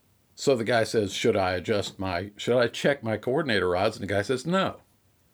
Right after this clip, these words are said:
Well, if he walked away at that point, he's just thinking, "I don't need to check my coordinator rods. That's the end of that. I have the answer." All you've gotten is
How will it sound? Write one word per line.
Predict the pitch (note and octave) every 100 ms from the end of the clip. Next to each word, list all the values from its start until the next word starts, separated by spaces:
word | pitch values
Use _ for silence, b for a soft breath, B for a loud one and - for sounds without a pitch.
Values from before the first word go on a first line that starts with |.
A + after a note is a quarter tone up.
| _ _ _ b b
Well, | - D3
if | C#3+
he | C3
walked | G2 C3+ G#3 E3+
away | D#3 C#3+
at | -
that | A2 -
point, | E3+ E3+ G#2
he's | F#2+
just | F#2
thinking, | - G2
"I | E2+ C3+
don't | D#3
need | A#2+
to | -
check | -
my | A#2+
coordinator | A2+ B2+ C3+ A2 G2
rods. | F#2 G#2 G2+
That's | G2+ -
the | A#2
end | A#2
of | G#2+
that. | C#3 A2+ - b b b -
I | G2
have | A2+ A2
the | A#2+
answer." | C3+ C#3 B2 G#2 _ _ _ _ _ b b b b b b b b b b b b _ _ -
All | F#3
you've | E3+ B2
gotten | B2 D#3 -
is | A2+ G#2+ -